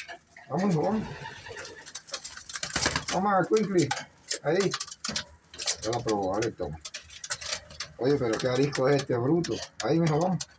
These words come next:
Bebe agua. Ahí, ve. Vamos. Bueno, ya beberá ahorita porque está bien bruto este. Maldito, anda loco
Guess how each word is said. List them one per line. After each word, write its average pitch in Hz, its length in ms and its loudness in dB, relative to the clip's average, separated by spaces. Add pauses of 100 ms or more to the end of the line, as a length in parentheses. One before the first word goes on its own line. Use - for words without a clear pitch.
(800)
Bebe 165 180 4
agua. 143 200 2 (2250)
Ahí, 135 120 0
ve. 165 160 4 (320)
Vamos. 196 180 -2 (1700)
Bueno, 160 220 2
ya 131 140 4
beberá 147 300 6
ahorita 156 340 4
porque 135 160 2
está 135 140 0
bien 147 180 4
bruto 160 260 2
este. 165 220 0 (1120)
Maldito, 123 440 0
anda 151 160 4
loco 160 260 4